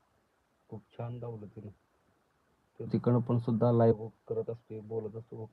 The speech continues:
छान बोलत होतो तिकडं. मित्रांनो, विजय जे आहे तो माझा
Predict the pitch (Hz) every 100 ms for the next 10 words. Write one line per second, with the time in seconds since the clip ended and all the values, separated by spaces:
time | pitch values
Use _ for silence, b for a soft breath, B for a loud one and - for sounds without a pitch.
0 | - 127 123 127 131 120 - 117 117 110
1 | 107 _ _ - - 107 107 - _ _
2 | _ _ _ _ _ _ _ - - _
3 | _ _ _ - 117 120 127 123 113 110
4 | - _ - - 107 107 117 127 123 127
5 | 123 123 120 - 120 120 113 120